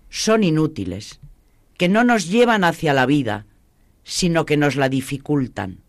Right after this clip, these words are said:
Es sobre todo apropiado cuando los pensamientos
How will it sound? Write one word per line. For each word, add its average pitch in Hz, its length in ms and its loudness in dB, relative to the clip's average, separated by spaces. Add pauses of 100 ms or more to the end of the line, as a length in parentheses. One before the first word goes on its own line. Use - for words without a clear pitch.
(1500)
Es 220 180 2
sobre 175 340 2
todo 156 340 4
apropiado 185 800 0 (720)
cuando 170 300 4
los 156 200 0
pensamientos 165 1000 0